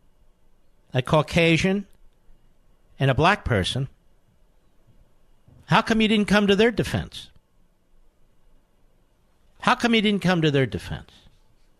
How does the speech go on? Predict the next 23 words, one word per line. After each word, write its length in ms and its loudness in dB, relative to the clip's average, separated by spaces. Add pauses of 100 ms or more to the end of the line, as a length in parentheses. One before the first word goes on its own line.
(960)
Former 360 4
Representative 640 2
John 280 2
Delaney 440 2
of 80 2
Maryland 460 2
said 200 0
in 120 0
a 40 2
statement, 440 0
"Evoking 480 0
an 40 2
avowed 380 2
segregationist 840 -2
is 160 -2
not 160 0
the 80 0
best 280 0
way 140 2
to 80 2
make 220 0
the 80 -2
point 380 2